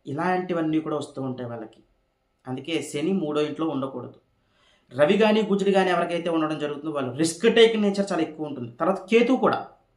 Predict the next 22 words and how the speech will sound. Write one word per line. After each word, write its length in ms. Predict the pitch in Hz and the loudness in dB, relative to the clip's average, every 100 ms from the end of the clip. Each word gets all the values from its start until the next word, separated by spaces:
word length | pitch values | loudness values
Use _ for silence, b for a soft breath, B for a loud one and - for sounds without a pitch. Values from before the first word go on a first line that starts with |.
| _ _ _ _ _ _ | _ _ _ _ _ _
కేతువు 280 | 180 190 220 | 0 2 2
కూడా 360 | 214 254 - B B B | 6 6 6 B B B
రిస్క్ 300 | 160 - 208 | -4 -2 2
టేకింగ్ 260 | 220 220 208 | 4 4 0
నేచర్ 220 | 202 180 | -2 -4
ఎక్కువ 220 | 165 160 | -6 -8
ఉంటుంది. 280 | 135 120 - _ _ _ b b b | -8 -10 -16 _ _ _ b b b
రాహు 380 | 147 160 220 262 | 2 6 8 8
ఉండడం 340 | 285 285 285 | 6 6 6
మంచిదే 720 | 208 196 254 165 139 - - _ _ | 4 4 4 4 4 0 -6 _ _
థర్డ్ 220 | 151 160 170 | 4 6 6
హౌస్లో, 500 | 175 127 120 113 - _ _ _ _ _ _ _ _ - - | 2 0 -4 -6 -10 _ _ _ _ _ _ _ _ -20 -10
షార్ట్ 360 | - 175 180 180 | 2 6 6 4
జర్నీస్‌కి, 560 | 180 175 160 - 170 | 0 0 -4 -6 -6
సోషల్ 360 | 175 160 180 175 | 2 4 4 0
మీడియాలో 360 | 180 180 175 | 2 2 2
క్లిక్ 260 | 170 170 170 | 0 -4 0
అవ్వడానికి, 480 | 165 160 160 160 160 | 0 0 0 -2 0
వీటికి 340 | 156 156 160 | 0 -2 -6
చాలా 220 | 160 151 | -4 -2
మంచిదే. 260 | 151 143 147 | -2 -4 -6
కానీ 240 | 151 202 | -4 -6